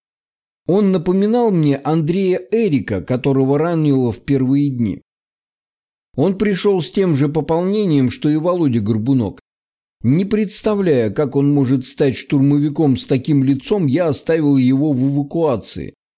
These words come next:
В какой-то момент из-за больших потерь мне пришлось выдернуть его оттуда и сделать командиром группы.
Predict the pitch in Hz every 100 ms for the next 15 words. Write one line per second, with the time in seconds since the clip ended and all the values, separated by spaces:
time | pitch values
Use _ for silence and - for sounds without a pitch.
0 | _ _ _ _ - 156 - 262 247 226
1 | 214 147 131 135 131 151 147 160 - 180
2 | - 160 156 226 170 160 180 185 190 185
3 | 190 147 117 135 156 143 143 139 139 143
4 | 151 147 147 202 151 127 104 110 175 165
5 | 123 - 123 131 135 151 151 151 156 127
6 | 104 85